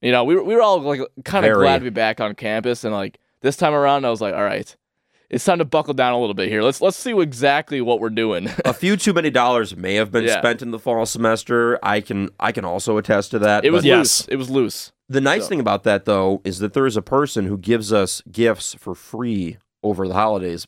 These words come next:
Speaker 2: specifically Christmas. That'd be Santa Claus. Did Santa Claus maybe give you some money?
Speaker 1: Great of a segue, by the way.
Speaker 2: Yeah, did Santa Claus
Speaker 1: <laughs>
Speaker 2: maybe a guitar? W-, what did Santa Claus come up with this year?
Speaker 1: I really, I don't think I had anything super, like,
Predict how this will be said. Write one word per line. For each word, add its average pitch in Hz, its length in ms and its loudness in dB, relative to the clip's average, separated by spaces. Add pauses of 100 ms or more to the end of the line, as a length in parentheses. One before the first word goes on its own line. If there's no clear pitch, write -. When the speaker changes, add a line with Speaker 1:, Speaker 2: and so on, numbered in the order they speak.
(120)
Speaker 2:
specifically 98 600 -8
Christmas. 120 480 -4 (220)
That'd 113 180 0
be 104 80 -6
Santa 117 380 0
Claus. 85 500 -4 (240)
Did 110 140 -8
Santa 143 280 0
Claus 131 480 2 (240)
maybe 120 220 0
give 117 160 -2
you 113 80 0
some 95 160 -4
money? 127 400 0
Speaker 1:
Great 151 120 6
of 151 80 6
a - 40 6
segue, 117 420 0
by 90 140 -10
the 92 80 -14
way. 92 100 -16
Speaker 2:
Yeah, 120 220 4 (180)
did 117 160 -12
Santa 147 280 0
Claus 131 420 2 (120)
Speaker 1:
<laughs> - 140 -8
Speaker 2:
maybe 139 200 0
a 131 40 0
guitar? 135 880 2 (200)
W-, 135 240 -8
what 143 320 0
did 175 120 -4
Santa 160 240 2
Claus 135 320 2
come 131 220 -2
up 110 100 0
with - 140 -14
this - 180 -18
year? 76 220 -14 (360)
Speaker 1:
I 131 60 -4
really, 190 220 0
I 151 80 0
don't 226 260 -2
think 208 140 0
I 175 60 2
had 147 80 2
anything 151 240 0
super, 156 420 0
like, 104 240 2